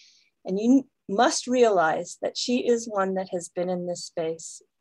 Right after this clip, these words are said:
very, very early. In fact, she was mining Bitcoin, Litecoin, and Dogecoin with components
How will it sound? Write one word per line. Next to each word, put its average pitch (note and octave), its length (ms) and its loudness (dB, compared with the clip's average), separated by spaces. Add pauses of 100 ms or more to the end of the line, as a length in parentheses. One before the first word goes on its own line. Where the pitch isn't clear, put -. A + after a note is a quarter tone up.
very, F#3 680 2
very E3 360 -4
early. D#3+ 340 -4
In E3 120 -12
fact, - 260 -12
she G3 100 -8
was F3 180 -8
mining E3+ 480 -4
Bitcoin, E3+ 520 -6
Litecoin, F3 520 -4
and E3 200 -8
Dogecoin F#3+ 840 -2
with F#3 180 -4
components G3+ 800 -2